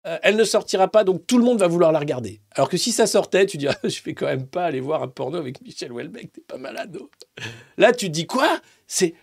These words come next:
oh, le, le, le, l'écrivain veut l'interdire. » Non, parce que l'histoire est formidable. À l'origine,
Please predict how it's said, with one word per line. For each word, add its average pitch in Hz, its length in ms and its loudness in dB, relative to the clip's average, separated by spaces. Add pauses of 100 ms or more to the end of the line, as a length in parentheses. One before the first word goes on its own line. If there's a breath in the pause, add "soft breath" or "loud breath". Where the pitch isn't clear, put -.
(140)
oh, 240 200 -6 (180)
le, 143 320 -2
le, 131 220 -2 (180)
le, 120 140 -4
l'écrivain 202 560 -4
veut 202 120 -4
l'interdire. » 202 600 -4
Non, 143 300 -4
parce 139 180 -6
que 170 80 -2
l'histoire 196 320 2
est 196 40 4
formidable. 202 520 0 (880)
À 143 100 0
l'origine, 190 560 4